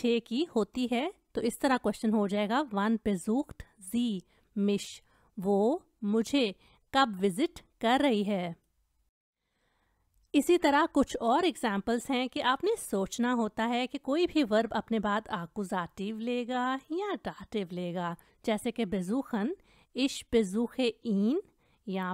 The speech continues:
फिर "इश बेजूखे ईम", "I visit him", और इसका मतलब भी हिम है, लेकिन डाटिव केस में। इसी तरह, "Er besucht mich", वो मुझे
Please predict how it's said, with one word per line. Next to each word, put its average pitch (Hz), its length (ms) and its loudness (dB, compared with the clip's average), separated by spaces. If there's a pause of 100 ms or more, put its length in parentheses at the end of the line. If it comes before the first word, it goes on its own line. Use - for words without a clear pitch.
(140)
फिर 196 440 -4 (160)
"इश 196 260 -6
बेजूखे 185 600 -6 (120)
ईम", 202 340 -2 (720)
"I 214 280 0
visit 190 500 -4
him", 262 220 0 (540)
और 349 140 0
इसका - 340 -4
मतलब 190 380 -2
भी 294 280 -2 (220)
हिम 214 220 4
है, 214 300 -2 (100)
लेकिन 214 440 -2 (200)
डाटिव 214 440 2 (100)
केस 180 320 -4
में। 170 300 0 (1700)
इसी 247 280 2
तरह, 208 440 -2 (680)
"Er 190 280 2 (100)
besucht 208 580 -2 (200)
mich", 320 440 0 (420)
वो 220 440 2
मुझे 196 500 0